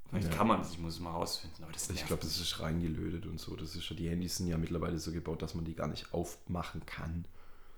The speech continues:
Speaker 1: Das nervt mich so.
Speaker 2: Ja, warte mal, ich hier, um, um, um bei dir anzugeben, ich mach mal so ganz in der Nähe von meinem, von meinem Mikro hier, mach ich mal meine Handyklappe auf. Guck mal.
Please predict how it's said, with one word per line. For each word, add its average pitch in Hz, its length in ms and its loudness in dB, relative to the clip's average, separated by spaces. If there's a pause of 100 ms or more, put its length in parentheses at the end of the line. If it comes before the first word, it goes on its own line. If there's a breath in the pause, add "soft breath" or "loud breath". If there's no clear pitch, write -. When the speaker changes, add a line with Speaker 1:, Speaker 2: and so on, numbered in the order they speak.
(380 soft breath)
Speaker 1:
Das - 160 -8
nervt - 380 -6
mich 80 140 -4
so. 85 360 -4 (340)
Speaker 2:
Ja, 80 160 2
warte 85 140 4
mal, 82 160 2
ich - 220 -4
hier, 82 260 -2
um, 85 280 -2
um, 82 300 -2 (160)
um 82 240 -2 (240)
bei 80 120 0
dir 78 140 0
anzugeben, 87 500 -2
ich - 120 -8
mach 92 140 -4
mal 82 100 -2
so 80 140 -6
ganz 87 240 -2
in 90 60 0
der 85 100 0
Nähe 90 220 0
von 82 220 -4
meinem, 85 340 -2 (440 soft breath)
von - 200 -4
meinem 82 180 4
Mikro 92 340 0
hier, 85 140 -2
mach 82 140 -2
ich - 60 -6
mal 80 100 0
meine 80 160 4
Handyklappe 95 580 0
auf. - 240 -2 (880 soft breath)
Guck 92 80 4
mal. 90 140 4